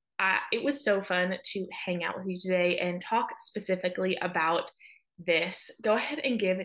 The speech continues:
Dylan a follow as well. She shares some really fun content and really gets your brain thinking. She got my wheels turning today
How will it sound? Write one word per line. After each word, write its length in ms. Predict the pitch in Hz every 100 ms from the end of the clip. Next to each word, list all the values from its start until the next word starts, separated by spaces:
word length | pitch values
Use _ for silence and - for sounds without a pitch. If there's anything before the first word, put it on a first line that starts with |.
| -
Dylan 300 | 175 175 -
a 40 | -
follow 280 | 170 170 170
as 180 | 175 -
well. 280 | 165 165 165
She 460 | - 208 202 208
shares 360 | - 180 170 175
some 200 | 202 202
really 240 | 226 277
fun 220 | 277 226
content 580 | 208 170 175 175 170 170 - - -
and 180 | 214 208 -
really 260 | 214 247 254
gets 320 | 214 214 -
your 180 | 220 214
brain 380 | 196 185 202 - _
thinking. 460 | 247 247 233 175 - _ -
She 140 | -
got 220 | 226 214
my 240 | 208 202 220
wheels 300 | 226 220 214
turning 340 | - 190 190
today 440 | 185 165 175 175